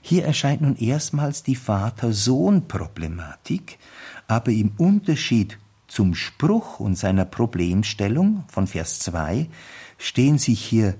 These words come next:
jedoch ein gerechter Vater und ein verbrecherischer Sohn gegenüber.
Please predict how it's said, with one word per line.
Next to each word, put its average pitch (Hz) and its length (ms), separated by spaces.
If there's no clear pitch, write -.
jedoch 98 400
ein 95 220
gerechter 98 580
Vater 90 640
und 123 160
ein 98 180
verbrecherischer 92 840
Sohn 165 440
gegenüber. 80 600